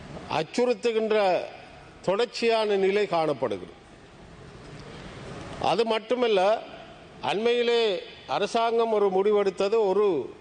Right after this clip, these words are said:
லட்சம் ரூபாய் பணமும், ஆ,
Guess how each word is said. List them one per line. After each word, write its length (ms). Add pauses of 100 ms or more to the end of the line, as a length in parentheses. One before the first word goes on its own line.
(240)
லட்சம் 320
ரூபாய் 500 (340)
பணமும், 580 (800)
ஆ, 760